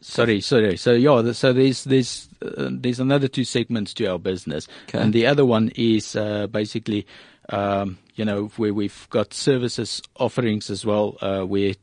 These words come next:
Speaker 1: transport and courier companies, uh, can, where they do all their shipments, um, they can post it through our portal, um, but, and they can make use of our electronic signature solution,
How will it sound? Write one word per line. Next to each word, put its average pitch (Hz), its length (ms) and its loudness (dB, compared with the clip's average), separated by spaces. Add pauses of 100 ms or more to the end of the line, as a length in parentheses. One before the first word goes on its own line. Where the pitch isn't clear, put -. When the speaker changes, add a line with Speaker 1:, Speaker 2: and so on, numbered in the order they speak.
(160)
Speaker 1:
transport 117 380 0 (120)
and 104 180 -4
courier 113 240 2
companies, 98 540 -4 (420)
uh, 95 320 -2
can, 104 400 0
where 110 260 2
they 110 180 2
do 131 200 0
all 123 220 -2
their 113 200 0
shipments, 110 560 -2 (300)
um, 95 400 -4 (200)
they 113 120 -6
can 117 220 -2 (320)
post 143 260 2
it 131 100 -6
through 175 240 2
our 113 180 4
portal, 117 580 0 (640)
um, 98 520 -4 (520)
but, 117 260 2
and 123 260 2
they 117 120 2
can 117 140 0
make 113 200 -2
use 123 200 0
of 117 140 -2
our 110 120 0
electronic 110 480 -2
signature 120 480 -2
solution, - 580 -6